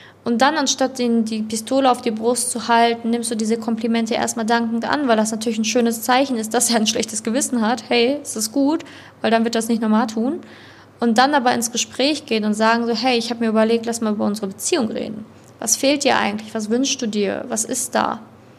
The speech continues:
Und häufig, wenn man dann das tut, dann kann der andere sich auch öffnen und vielleicht sagt er dir dann auch ganz ehrlich, was passiert ist, wenn du ihm das Gefühl gibst, dass er sich öffnen kann,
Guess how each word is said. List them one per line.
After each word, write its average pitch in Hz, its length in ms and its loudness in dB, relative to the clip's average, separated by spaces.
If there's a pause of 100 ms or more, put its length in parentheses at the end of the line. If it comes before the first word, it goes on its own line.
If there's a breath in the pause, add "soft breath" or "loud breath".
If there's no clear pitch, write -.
(680 loud breath)
Und 233 180 -2
häufig, 311 360 4
wenn 247 100 0
man 247 180 2
dann 220 520 0
das 247 300 0
tut, 330 480 2
dann 220 140 0
kann 247 220 -2
der 233 120 2
andere 240 260 0
sich 220 200 0
auch 214 160 0
öffnen 262 460 0
und 233 120 -4
vielleicht 240 400 0
sagt 233 240 -4
er 247 80 2
dir 233 100 4
dann 233 140 2
auch 233 240 2
ganz 233 240 -2
ehrlich, 233 300 -2
was 226 140 -2
passiert 277 460 -4
ist, 269 400 -4 (560 loud breath)
wenn 254 140 4
du 262 100 6
ihm 247 120 2
das 240 180 0
Gefühl 262 320 0
gibst, 247 220 -2
dass 240 120 0
er 233 80 2
sich 220 220 -4
öffnen 226 280 0
kann, 269 260 -4